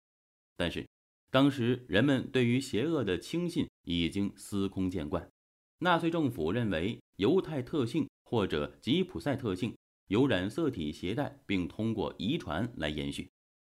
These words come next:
因此实施遗传净化需要完全颠覆原来的信仰。然而，人们却不假思索地把盲从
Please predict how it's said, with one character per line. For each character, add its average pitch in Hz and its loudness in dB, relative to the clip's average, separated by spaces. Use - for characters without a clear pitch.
因 117 6
此 71 -2
实 165 6
施 185 2
遗 170 2
传 139 -2
净 143 0
化 - -8
需 - -6
要 90 2
完 117 0
全 110 -2
颠 123 0
覆 80 -2
原 78 -2
来 78 -4
的 76 -4
信 76 -4
仰。 - -12
然 98 4
而， 101 2
人 151 6
们 185 2
却 170 0
不 - 0
假 92 2
思 175 0
索 76 -2
地 76 -2
把 71 -4
盲 110 0
从 104 0